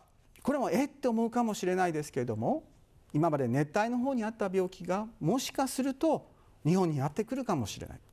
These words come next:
暑くなるとその可能性もあるかもしれないと。だから今までと違う病気が流行るかもしれないと。それから気候の変化、これも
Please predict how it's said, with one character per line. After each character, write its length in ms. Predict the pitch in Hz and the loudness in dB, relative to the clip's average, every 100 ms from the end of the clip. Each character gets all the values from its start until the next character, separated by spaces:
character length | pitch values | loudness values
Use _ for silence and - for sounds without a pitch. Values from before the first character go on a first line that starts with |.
| _ | _
暑 220 | 120 - | -4 -2
く 80 | 143 | 0
な 100 | 135 | 0
る 60 | |
と 100 | 123 | 0
そ 140 | 107 165 | -2 -2
の 100 | 190 | -2
可 140 | 185 | -2
能 120 | 240 | -2
性 160 | 240 294 | -2 -2
も 100 | 294 | -2
あ 40 | |
る 80 | 320 | -4
か 120 | 262 | -4
も 100 | 202 | -4
し 100 | 135 | -4
れ 80 | - | -8
な 100 | - | -12
い 40 | - | -18
と。 60 | |
だ 40 | - | -20
か 60 | - - - | -20 -14 -2
ら 80 | |
今 140 | 131 165 | 2 2
ま 100 | 139 | 0
で 40 | |
と 80 | 127 | -2
違 260 | 120 - 135 | -4 -2 -2
う 20 | 180 254 240 | 0 0 0
病 160 | 240 | -2
気 140 | 233 220 | -2 -2
が 180 | 240 269 _ - _ - | -2 -2 _ -20 _ -6
流 100 | - | -2
行 60 | 214 | 0
る 40 | 277 | 0
か 120 | 196 | -2
も 100 | 135 | -2
し 120 | - | -6
れ 80 | - | -12
な 100 | 143 | -16
い 40 | - | -20
と。 60 | - - - - - - - - - - - | -20 -20 -20 -20 -20 -20 -20 -20 -20 -20 -20
そ 100 | - | -4
れ 40 | 170 | 0
か 80 | |
ら 180 | 165 202 | 0 0
気 160 | - - | -4 -4
候 200 | 247 269 | -2 0
の 80 | 269 | -2
変 240 | 233 294 | -2 -2
化、 200 | - - - _ _ _ - _ - | -2 -6 -8 _ _ _ -20 _ -20
こ 120 | - | -2
れ 100 | 185 | 0
も 300 | 185 208 285 | 2 0 -2